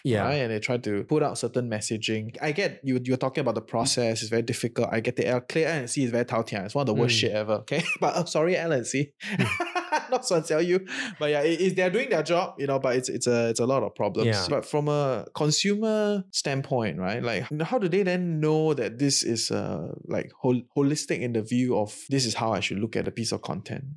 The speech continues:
Speaker 1: Okay, in general, um, when it's a financial product, we wanna make sure that it's M A S regulated. So the
Speaker 2: Mm.
Speaker 1: company should be M A S regulated. And if there isn't, there must be a specific reason why. Maybe they're just not a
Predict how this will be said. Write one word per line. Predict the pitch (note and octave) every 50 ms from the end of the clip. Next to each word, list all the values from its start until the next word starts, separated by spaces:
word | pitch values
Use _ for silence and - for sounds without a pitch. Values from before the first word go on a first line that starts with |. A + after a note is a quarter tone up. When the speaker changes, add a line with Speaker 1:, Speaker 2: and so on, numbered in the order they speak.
| - D#3
Speaker 1:
Okay, | D3+ G3
in | F#3 F#3 G#3 G#3 G3 -
general, | - D3 D3+ C#3+ C#3+ D3 C#3+ C#3 D#3 F3+ C#3+ - C3+ - - -
um, | A2+ A#2 A2 G#2+ G#2 G2+ G2+ G#2 G2+ G#2
when | A2 A#2 A#2+
it's | B2 A2+ A#2+
a |
financial | A2 - A#2 A2+ A2 G#2+ A2 A#2
product, | - - A2+ G2+ G2+ G2+ G2+ - - - - - - -
we | A2 A2
wanna | G#2+ A#2+ D3 D#3 B2
make | A#2+ C3+ C3
sure | - D3
that | A#2 F#2+
it's | F#2 - - -
M | A2 G2+
A | G#2
S | G#2 G2+ - -
regulated. | F#2+ F#2 F#2 - F2+ F2 E2+ - - F2 - _ _ _ _ - G2
So | G2+ A#2
the | - -
Speaker 2:
Mm. | - -
Speaker 1:
company | A#2+ - C#3 A#2+ C3 C3+
should | - - - - - -
be | - G2+ F2
M | F#2 G2 G#2
A | G2+
S | G2 - -
regulated. | F#2 F2 F2+ F2+ F2+ F2 - - F#2 - - _ _
And | - A2 G#2
if | G2+ F#2+ -
there | - A2+ -
isn't, | - A#2+ A#2+ A#2 C3 C3
there | A#2+ G2
must | F#2 F2+ E2 G2+
be | F#2
a | F2
specific | - - - G#2 - - G#2 - - A2+ -
reason | G#2 F#2+ F2+ F#2+ F2+ F2+
why. | F2+ E2+ E2+
Maybe | F2+ G2 G#2+ G#2+
they're | G#2 F#2
just | F#2 F#2 -
not | A2 G2 G2+
a | D#2+